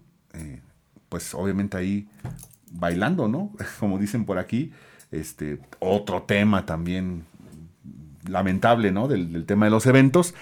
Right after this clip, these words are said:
pero bueno, todo parece indicar que en octubre se va. Entonces,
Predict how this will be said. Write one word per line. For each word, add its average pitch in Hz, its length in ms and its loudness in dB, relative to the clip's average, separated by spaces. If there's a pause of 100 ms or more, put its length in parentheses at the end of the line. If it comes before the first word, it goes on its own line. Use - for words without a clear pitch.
(320)
pero 107 240 8
bueno, 98 200 4
todo 127 260 6
parece 107 260 2
indicar 110 360 0
que 107 80 -2
en 90 80 -2
octubre 98 320 -4
se - 140 -8
va. 85 80 -2
Entonces, 127 280 0